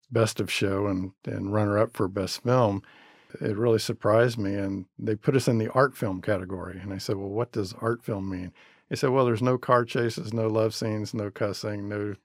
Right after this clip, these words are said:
none of that kind of stuff, no pyrotechnics, but it's still good." So the plot is basically, uh, Charlie Abner is, uh, reaching the end of his last day at work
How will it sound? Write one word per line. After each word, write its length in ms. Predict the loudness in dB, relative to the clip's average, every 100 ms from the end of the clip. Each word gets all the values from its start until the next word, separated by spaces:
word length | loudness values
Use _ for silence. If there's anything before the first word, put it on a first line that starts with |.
| _
none 280 | 0 2 4
of 80 | 6
that 200 | 4 2
kind 200 | -2 -4
of 100 | -4
stuff, 400 | -4 -2 -2 -2
no 200 | -4 -6 _
pyrotechnics, 720 | 0 0 0 -2 -2 -6 -8
but 240 | -4 2 2
it's 160 | 2
still 260 | -2 0 0
good." 360 | 0 0 -2 -6 _ _
So 280 | _ -12 -10
the 100 | -12
plot 460 | -6 2 6 6 4
is 500 | 0 2 0 -2 -6 -4
basically, 800 | 0 0 -4 -6 -6 -4 -4 -6
uh, 140 | -6 -10 _ _ _ _ _ 0
Charlie 380 | 6 6 6 6
Abner 640 | 4 2 2 2 2 0 _ -6
is, 460 | 0 0 0 -4
uh, 240 | -4 -2 0
reaching 440 | 2 2 4 2
the 120 | 2 2
end 140 | 2
of 120 | -2
his 240 | 0 0 2
last 380 | 4 4 2
day 200 | 2 4
at 100 | 2
work 460 | 0 -2 -2 -6